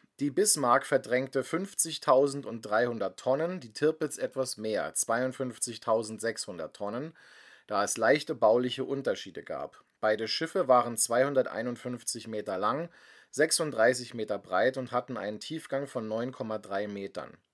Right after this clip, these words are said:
Die Antriebsleistung lag bei hundertachtundvierzigtausend beziehungsweise hunderteinundsechzigtausend P S. Hier hatte die Tirpitz die stärkeren Motoren.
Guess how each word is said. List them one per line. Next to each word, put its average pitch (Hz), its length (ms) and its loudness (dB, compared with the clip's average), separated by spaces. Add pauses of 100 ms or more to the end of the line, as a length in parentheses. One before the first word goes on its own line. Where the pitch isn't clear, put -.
(120)
Die - 140 0
Antriebsleistung 123 1000 -2
lag 107 220 0
bei 107 180 -2
hundertachtundvierzigtausend 120 1600 -4 (560)
beziehungsweise 127 760 -2
hunderteinundsechzigtausend 110 1400 -4
P 101 160 -8
S. - 420 -6
Hier 139 200 4
hatte 139 120 2
die 117 120 -8
Tirpitz 156 500 -2
die 123 100 -8
stärkeren 107 540 -2
Motoren. 92 640 -8